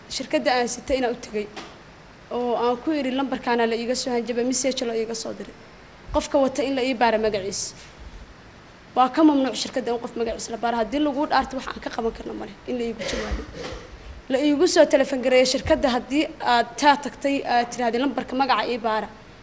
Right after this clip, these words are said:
Inaan lambar dambe oo caado u muuqdo aan lagaa soo wacin oo lambar lagaa soo wacayo.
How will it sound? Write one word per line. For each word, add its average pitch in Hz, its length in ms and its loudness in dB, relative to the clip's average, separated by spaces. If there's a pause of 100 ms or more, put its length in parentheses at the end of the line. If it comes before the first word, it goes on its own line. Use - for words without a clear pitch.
(180)
Inaan 262 200 4
lambar 277 240 4
dambe 240 220 0
oo 247 160 4
caado 247 400 6
u 262 40 2
muuqdo 233 260 0
aan 220 100 0
lagaa 214 200 -2
soo 233 180 -4
wacin 226 200 0
oo 240 60 0
lambar 233 240 -2
lagaa 214 200 -4
soo 226 200 -8
wacayo. 226 240 -6